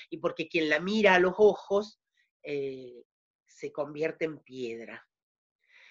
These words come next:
Quien mira ese horror se convierte en piedra. Y entonces Italo Calvino dice, bueno, pe-, y entonces Perseo logra vencer a la Medusa en el mito porque no la mira, la,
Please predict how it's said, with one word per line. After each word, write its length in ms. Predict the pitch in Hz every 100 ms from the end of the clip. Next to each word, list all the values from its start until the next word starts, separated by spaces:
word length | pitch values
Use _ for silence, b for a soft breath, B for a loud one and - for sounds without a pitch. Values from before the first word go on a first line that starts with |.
| b b b _
Quien 320 | 151 151 170
mira 320 | 220 226 220
ese 280 | 208 - 202
horror 600 | 185 185 196 156 156 - _ _ _ -
se 100 | 139
convierte 840 | 139 135 131 143 139 - 156 -
en 100 | 117 123
piedra. 540 | 113 117 104 107 104 - _ b b b -
Y 80 |
entonces 460 | 180 185 214 214 196
Italo 320 | 214 220 208
Calvino 480 | 214 208 196 208 208
dice, 580 | 202 190 - 196 190 - _ _ _ _
bueno, 260 | 214 190 - -
pe-, 140 | 185
y 140 | 214 175
entonces 360 | 180 220 214
Perseo 960 | - 214 214 214 - 254 214 202 214 - B B B B
logra 460 | 220 196 160 160
vencer 460 | 147 147 147 165 139
a 60 |
la 80 | 139
Medusa 520 | 143 147 151 139 -
en 100 | 143
el 140 | 143 151
mito 440 | 156 139 151 160 B B B B -
porque 760 | 208 202 196 226 220 208 - _
no 220 | 190 208 262
la 140 | 240
mira, 360 | 247 240 202 -
la, 240 | 190 170